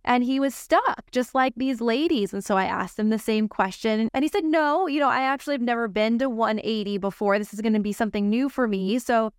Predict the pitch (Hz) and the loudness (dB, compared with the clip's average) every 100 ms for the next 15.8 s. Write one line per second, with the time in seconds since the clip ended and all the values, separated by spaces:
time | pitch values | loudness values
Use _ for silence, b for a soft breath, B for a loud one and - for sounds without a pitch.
0 | _ _ 240 247 233 247 320 359 - 247 | _ _ -2 -2 0 0 2 2 2 2
1 | 233 214 214 226 214 - 214 214 214 233 | 2 2 2 0 0 0 0 0 2 2
2 | 240 233 214 214 202 220 220 202 202 208 | 2 0 0 0 0 -2 0 0 0 0
3 | 202 208 220 247 220 214 214 214 190 - | 2 2 2 0 0 0 2 0 -4 0
4 | 233 226 247 247 214 214 - 214 196 208 | 2 2 0 0 0 -2 0 -2 0 -2
5 | 202 - 208 202 - 220 220 208 196 190 | 0 0 0 0 -2 0 2 2 0 0
6 | 185 190 202 240 240 233 220 247 262 277 | 0 -2 -2 0 2 2 2 0 0 0
7 | 254 247 240 220 214 208 185 185 185 190 | 2 2 2 2 2 0 0 0 0 0
8 | 190 190 - 196 185 190 190 190 185 185 | 0 -2 -4 -4 -4 -4 -2 -2 -4 -2
9 | 190 185 - 196 190 226 320 _ _ _ | -2 -2 -2 -2 0 -2 -4 _ _ _
10 | - 254 247 - 269 - 285 247 233 220 | 0 0 0 0 -2 0 -2 2 2 2
11 | 214 220 - 233 240 233 220 202 208 202 | 0 -4 -8 -2 2 2 2 0 0 -2
12 | 180 214 220 233 208 190 190 185 190 - | 2 2 2 0 2 2 0 0 -2 0
13 | 196 190 - 220 - 208 - 190 190 190 | -2 0 0 0 0 -4 0 0 0 0
14 | 185 180 185 185 190 196 190 185 214 208 | 0 0 0 2 2 0 0 -2 0 0
15 | 226 254 - - 254 247 220 208 | 2 0 -6 0 0 2 0 -2